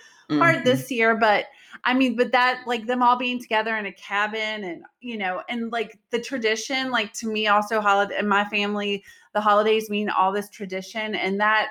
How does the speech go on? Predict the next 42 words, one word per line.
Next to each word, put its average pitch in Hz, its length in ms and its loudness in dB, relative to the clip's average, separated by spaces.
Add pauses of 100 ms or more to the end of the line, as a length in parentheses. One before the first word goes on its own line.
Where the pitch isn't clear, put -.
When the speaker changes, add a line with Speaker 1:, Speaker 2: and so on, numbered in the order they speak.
(100)
Speaker 1:
is 196 440 -2
what 190 180 -2
I 170 120 2
love. 180 500 -2 (260)
And 202 220 -2
so 214 220 4
I, 208 640 2 (100)
that 220 200 2
is, 196 280 -6 (100)
I 208 100 0
really 202 300 -2
thought 185 280 -4
that 180 120 -10
that 180 280 2 (100)
was 185 160 -8
well 180 260 -2
done. 180 380 0
And 170 120 0
I 196 100 2
Speaker 2:
Mm-hmm. 196 100 0
Speaker 1:
liked 180 260 -2
the 196 80 -6
way 180 400 -4 (300)
that 190 160 -6
they 202 120 2
had 214 120 -2
all 196 120 4
been 190 160 -4
friends 190 300 -6
since 185 180 -12
college, 202 640 0 (100)
and 190 220 -4
they'd 180 220 -6
made 196 360 -6 (140)
things 202 320 -6
work 196 460 0
even 196 320 -4
when 185 240 0
times 190 340 -4
were 185 160 -2
rough, 262 320 2 (240)
and 190 500 0